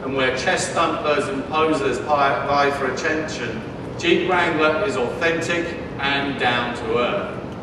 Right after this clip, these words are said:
There is something truly special and unique about Wrangler.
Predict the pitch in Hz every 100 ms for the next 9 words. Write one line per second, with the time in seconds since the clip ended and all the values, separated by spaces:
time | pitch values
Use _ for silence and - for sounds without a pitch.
0 | - - - - 135 135 135 - - 175
1 | 170 175 170 170 170 175 - - - -
2 | - - 185 190 190 - - 135 123 120
3 | 101 - - 120 120 123 120 117 123 120
4 | 120 110 120 120 120 120 120 120